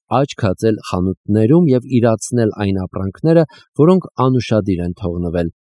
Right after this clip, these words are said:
և մենք միասին, ինչպես ասում էինք, բազմաթիվ հաջող գործարքներ կնքեցինք։ Քանի որ միշտ միասին էինք լինում, շատ մտերմացանք, բայց նա երբեք չիմացավ, որ ես տղամարդ չեմ,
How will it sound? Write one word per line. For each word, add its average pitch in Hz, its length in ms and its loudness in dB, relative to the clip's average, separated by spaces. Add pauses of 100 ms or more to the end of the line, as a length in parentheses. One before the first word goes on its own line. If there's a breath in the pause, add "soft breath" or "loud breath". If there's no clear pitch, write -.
(140)
և 135 180 4
մենք 190 220 2
միասին, 117 640 0
ինչպես 143 340 -2 (100)
ասում 120 400 -2
էինք, 156 360 2 (220)
բազմաթիվ 120 680 0
հաջող 107 360 0
գործարքներ 101 720 -2
կնքեցինք։ 87 720 -12 (840)
Քանի 160 240 2
որ 160 180 4
միշտ 143 300 2
միասին 120 480 0
էինք 98 380 0
լինում, 143 340 6 (200)
շատ 151 360 0
մտերմացանք, 90 760 -2 (220)
բայց 110 260 0
նա 127 240 4 (140)
երբեք 123 480 0
չիմացավ, 120 720 -2
որ 98 240 2
ես 95 220 0
տղամարդ 90 600 -8
չեմ, 87 340 -2